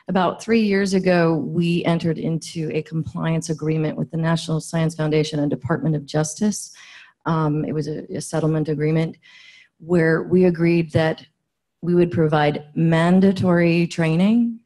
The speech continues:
to N S F funded P Is, and it had to re-, be repeated at a two-year interval in order to satisfy our settlement agreement. I was able to negotiate with the Department of Justice to provide that training via an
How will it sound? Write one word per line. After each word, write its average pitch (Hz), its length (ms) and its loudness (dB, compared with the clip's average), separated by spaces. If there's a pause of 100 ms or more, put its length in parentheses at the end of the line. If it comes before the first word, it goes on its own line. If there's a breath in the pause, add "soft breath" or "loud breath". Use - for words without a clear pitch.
to 160 480 0
N 170 140 2
S 170 280 -2
F 165 360 -2
funded 156 640 -4
P 160 220 -4
Is, 160 460 -2 (400 loud breath)
and 180 100 4
it - 100 -2
had 185 260 0
to 190 120 0
re-, 170 180 -2
be 165 220 0
repeated 160 800 -2 (420 soft breath)
at 160 140 2
a 151 80 2
two-year 156 460 0
interval 147 680 -2 (300 soft breath)
in 165 120 2
order 156 140 4
to 156 120 0
satisfy 156 560 -2
our 151 120 0
settlement 160 580 -2
agreement. 160 560 -6 (580 soft breath)
I 185 60 -2
was 190 140 4
able 220 220 2
to 202 80 2
negotiate 180 600 2
with 185 80 -4
the 185 60 -8
Department 180 380 -2
of 170 60 -2
Justice 180 540 -4
to 175 140 -10
provide 165 400 -2
that 170 200 -2
training 160 440 -4
via 156 220 -4
an 165 280 -6